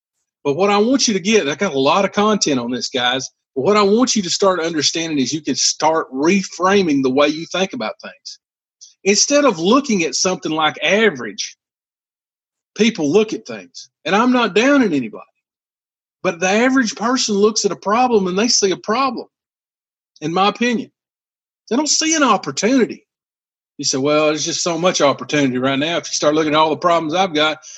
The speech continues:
I got more, uh, opportunity here. I got a lot of problems." But you, if you start looking at things different, sometimes the, the things that you normally would hate,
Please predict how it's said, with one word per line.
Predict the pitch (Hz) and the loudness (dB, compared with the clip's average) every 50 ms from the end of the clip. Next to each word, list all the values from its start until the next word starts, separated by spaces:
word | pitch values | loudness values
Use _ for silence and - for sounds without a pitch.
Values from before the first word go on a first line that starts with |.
| - - | -4 0
I | 151 180 | 0 2
got | 202 190 185 170 | 2 2 2 2
more, | 175 180 190 190 185 - - _ _ _ _ _ - - | 0 2 4 4 2 2 -2 _ _ _ _ _ -4 -2
uh, | |
opportunity | 143 143 160 175 196 190 180 156 135 - 220 254 247 202 165 165 | 0 2 4 4 2 2 0 -4 0 2 2 4 4 2 2 2
here. | 143 160 156 165 170 165 | 2 2 2 2 2 0
I | 196 | 0
got | 214 226 196 | 0 0 0
a | 180 | 0
lot | 190 233 262 | 2 2 0
of | 214 - | 0 0
problems." | - 175 139 120 107 220 - - - - _ _ _ _ _ _ _ _ _ _ _ _ _ _ _ _ _ _ _ _ _ _ _ _ _ _ _ _ _ _ _ _ _ _ _ - | 0 0 0 0 -2 -8 -14 -18 -20 -20 _ _ _ _ _ _ _ _ _ _ _ _ _ _ _ _ _ _ _ _ _ _ _ _ _ _ _ _ _ _ _ _ _ _ _ -12
But | - 139 - | -6 -4 -2
you, | 202 190 202 | -2 0 0
if | 190 170 147 | -2 -2 -2
you | 190 170 | -2 -2
start | - - - 214 214 214 185 | -2 2 2 2 2 2 2
looking | 170 185 214 233 226 - 190 | 0 0 0 0 0 -2 -6
at | 180 139 131 | -6 -4 -4
things | - 185 185 180 151 143 | -2 -2 -2 -2 -4 -6
different, | 139 180 214 220 - 190 147 - | -2 0 0 0 -2 -6 -4 -2
sometimes | - 202 202 196 - - 190 208 202 196 160 | -2 0 0 -2 -2 -4 -4 -4 -4 -4 -2
the, | 151 151 147 143 139 | -2 -4 -4 -4 -6
the | 139 151 | -8 -8
things | - - 196 208 202 180 | -4 -2 0 0 0 -2
that | 165 151 139 - | -4 -6 -6 -8
you | 165 160 | -8 -6
normally | 151 165 180 208 233 233 220 214 196 175 165 | -4 0 2 4 4 4 4 4 4 2 2
would | 139 139 143 131 | 0 0 -2 -2
hate, | - - - 202 220 214 185 143 - | -2 -4 -2 0 2 0 0 -2 -8